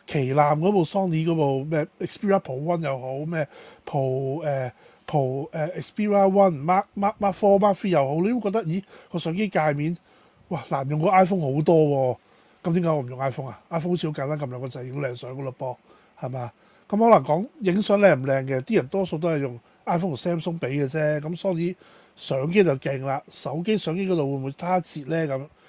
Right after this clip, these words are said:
喂，Leica 呢個名，喂，同，同好，好多手機廠都有連結㗎啦。噉啊，早幾年啊，都同華為有合作㗎。噉當然而家分咗手啦，咁轉頭去小米。好啦，噉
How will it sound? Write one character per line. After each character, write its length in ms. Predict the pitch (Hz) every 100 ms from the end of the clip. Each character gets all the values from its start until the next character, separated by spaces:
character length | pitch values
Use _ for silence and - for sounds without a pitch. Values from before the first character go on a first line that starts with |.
| - _
喂， 100 | 180
Leica 560 | 190 214 226 - 151 165
呢 100 | 202
個 120 | 175
名， 340 | 156 147 147 202
喂， 120 | 170
同， 160 | - 123 -
同 140 | 135
好， 160 | - 151 - - - -
好 240 | 131 160
多 100 | 202
手 240 | - 151
機 200 | 165 196
廠 240 | 185 143 160
都 100 | 180
有 160 | 147
連 180 | 139 131 127 131
結 140 | 156
㗎 160 | 180 170
啦。 340 | 196 208 208
噉 160 | 202 175
啊， 120 | 143 - - - -
早 260 | 143 214
幾 260 | 202 170 233
年 240 | 190 170
啊， 160 | 196 160 _ _ _
都 140 | 254 226
同 160 | 147
華 220 | 135 131
為 160 | 139 143
有 100 | 151
合 100 | 143
作 240 | - 151
㗎。 160 | 135 156
噉 80 | 185
當 120 | 202
然 80 | 156
而 20 |
家 120 | 165 165
分 120 | 165
咗 80 | 160
手 240 | - 135
啦， 180 | 147 151
咁 120 | 151
轉 100 | 143
頭 200 | 117 120
去 220 | 117 - 123
小 80 |
米。 100 | 135 123 - _ - _ -
好 100 | 247
啦， 180 | 220 -
噉 180 | 202